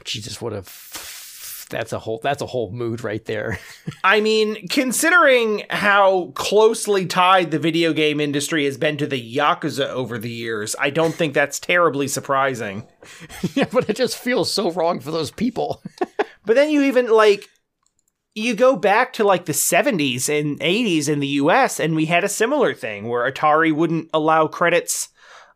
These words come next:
Speaker 2: on, uh, on their games. And so you have Adventure, where I forget what his actual name is, but, like, the guy puts his name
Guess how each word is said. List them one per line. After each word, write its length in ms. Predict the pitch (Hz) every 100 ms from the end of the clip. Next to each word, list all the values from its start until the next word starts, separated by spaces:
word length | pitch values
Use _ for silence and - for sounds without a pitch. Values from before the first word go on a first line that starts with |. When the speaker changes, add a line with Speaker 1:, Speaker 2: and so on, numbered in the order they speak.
| _
Speaker 2:
on, 380 | 160 160 165 160
uh, 380 | 160 160 160 160 - _ _ _ -
on 200 | 180 180
their 200 | 185 262
games. 500 | 170 131 95 87 -
And 120 | 139
so 100 | 165
you 160 | 156 156
have 220 | 170 156
Adventure, 720 | 143 127 185 208 156 117 123 _ - - - - -
where 600 | 143 160 151 147 143 -
I 280 | 131 147 113 _
forget 320 | - 160 156 143
what 80 |
his 100 | 147
actual 300 | 135 127 -
name 260 | 123 127 131
is, 220 | 107 107
but, 220 | 113 113
like, 320 | 135 123 120 -
the 80 |
guy 560 | 131 143 147 143 143 135 _ _ _ -
puts 260 | - 190 -
his 240 | 190 139
name 680 | 156 165 180 160 139 139